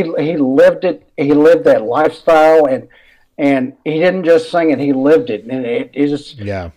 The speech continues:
Speaker 1: you just hear him and you just believe it. And that was
Speaker 2: Totally. Totally. I was having a conversation with somebody on a podcast episode. I forget who. Might have been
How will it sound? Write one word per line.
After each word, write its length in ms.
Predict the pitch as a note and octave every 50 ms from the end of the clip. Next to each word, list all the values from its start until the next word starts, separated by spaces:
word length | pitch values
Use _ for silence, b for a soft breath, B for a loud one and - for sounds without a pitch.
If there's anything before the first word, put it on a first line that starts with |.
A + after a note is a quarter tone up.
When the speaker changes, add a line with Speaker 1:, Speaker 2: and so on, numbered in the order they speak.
| _ _ _ -
Speaker 1:
you 160 | D3+ F3 F#3+
just 380 | F#3 F3+ E3 - - - _ _ _ _ -
hear 320 | - C3+ F3 F#3+ F#3 E3+
him 300 | - E3 D#3 C#3+ C3+ C3+
and 120 | C3 C3
you 120 | C#3 C#3+ C#3+
just 340 | C#3+ D3 C#3+ D3 - - -
believe 360 | A#2 A#2 B2 B2+ B2 B2 -
it. 200 | - - _ _ _ _ _ _ _ _
And 100 | B2 B2+
that 100 | A#2 A2
was 60 | B2+ C3+
Speaker 2:
Totally. 420 | C3+ B2 - A#2 F#2 E2+ E2+ F2 - _ _ _ _ _ _ _ _ _ _ _ _ b b b b b b b b -
Totally. 240 | - C3 B2 A#2 A2+
I 100 | B2 C#3+
was 100 | D3+ -
having 260 | F#3+ G#3 A#3+ D#4 C#4 A3
a 60 | F#3
conversation 800 | - - F3+ E3 D3 C3 - - C3+ B2+ B2 - - A#2+ A2 G#2
with 200 | G2 G2 - -
somebody 680 | - - - - - C#3+ D3+ D3+ C#3+ C3+ A#2+ A#2+ A#2
on 240 | G2 G#2 G#2 G2+ G2
a 80 | F#2 E2+
podcast 840 | - - - G2+ F#2 F2 E2+ - _ - F#2 F2 F2 E2 - - F2
episode. 540 | E2+ - F2+ - - - F2 E2 E2 D#2+ b b b b b b _ -
I 80 | G2
forget 380 | - - A#2 A2 C3+ D3+ D3+ B2+
who. 100 | A#2+ G#2+
Might 180 | G#2 D3 A#3
have 120 | E4 C#4 -
been 280 | A3 F#3+ F3+ E3+ D#3+